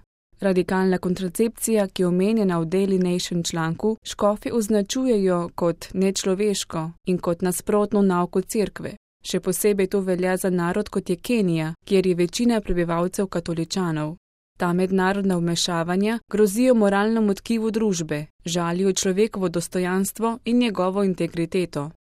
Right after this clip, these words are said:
Škofje spominjajo kenijsko vlado, da se države, ki so sprejele te programe, sedaj odvračajo od njih, saj ti ne prinašajo nobene koristi za razvoj države.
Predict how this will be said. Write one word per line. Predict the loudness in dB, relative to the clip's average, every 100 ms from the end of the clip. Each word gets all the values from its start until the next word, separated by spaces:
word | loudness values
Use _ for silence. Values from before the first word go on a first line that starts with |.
| -16
Škofje | -6 0 0 0 -2 -2
spominjajo | 0 2 4 4 4 2
kenijsko | 0 0 2 0 0 -4
vlado, | -2 -2 0 0 -2 -2
da | -2
se | 0
države, | 0 -2 -2 -2 -2 -4
ki | -2 -4
so | -2
sprejele | -4 -2 0 2 0 0
te | 0
programe, | -2 -2 -2 -4 -2 -2 -4
sedaj | -4 -2 0 0 0
odvračajo | -2 0 0 0 -2 0 0
od | 0 0
njih, | 0 -2 -6 -16
saj | -4 -2 -2
ti | 0 0 0
ne | 0 2
prinašajo | 2 2 0 0 2 2
nobene | 2 2 2 0
koristi | 2 0 0 -2 -4 -2
za | 0
razvoj | 0 -2 0 -2
države. | -2 -2 -2 -2 -4